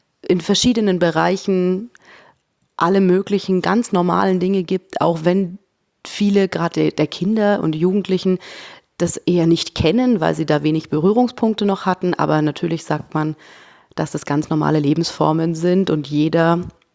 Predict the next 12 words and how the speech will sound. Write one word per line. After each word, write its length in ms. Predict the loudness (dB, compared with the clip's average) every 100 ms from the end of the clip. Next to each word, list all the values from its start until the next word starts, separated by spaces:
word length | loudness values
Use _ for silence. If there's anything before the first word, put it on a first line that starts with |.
| _ _ -6
jedes 440 | 2 2 2 0
Recht 260 | -2 -2 -2
hat, 180 | -2 -2
sich 140 | -8 -10 -4
da 160 | -2
auszuleben, 920 | 2 2 0 -2 -4 0 0 0 0 -2 -14 -20 -20 -16
wie 240 | -6 2 2
es 200 | 2 0
einem 200 | 2 4
selber 340 | 4 4 2
gut 240 | 0 -4 -6
tut. 400 | -10 -8 -10